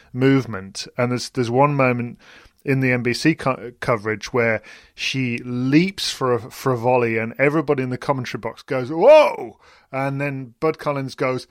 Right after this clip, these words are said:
"Bird woman!" <laughs> And, uh, yeah, and it, it is a great image to sum it up, the way it felt that sh-, nothing is gonna get past her that day. And,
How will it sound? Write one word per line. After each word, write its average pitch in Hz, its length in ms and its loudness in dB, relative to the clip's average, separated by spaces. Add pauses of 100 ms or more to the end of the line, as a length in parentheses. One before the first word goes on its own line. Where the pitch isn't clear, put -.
(400)
"Bird 277 440 8
woman!" 202 760 0
<laughs> - 840 -8 (1500)
And, 160 400 -4
uh, 135 300 0 (360)
yeah, - 300 -6
and 175 300 -2
it, 185 260 -2
it 190 300 0
is 175 320 -6
a 143 40 -10
great 190 340 2
image 156 440 -4
to 139 100 -6
sum 147 280 0
it 143 100 -2
up, 127 220 -4
the 131 100 -8
way 139 320 -2
it 127 120 -14
felt 143 340 -4
that - 160 -14
sh-, - 120 -20
nothing 135 600 -8
is 127 120 -12
gonna 127 220 -8
get 123 180 -6
past - 380 -8
her 120 240 -14 (140)
that 123 260 -6
day. 120 300 -2
And, 117 240 -10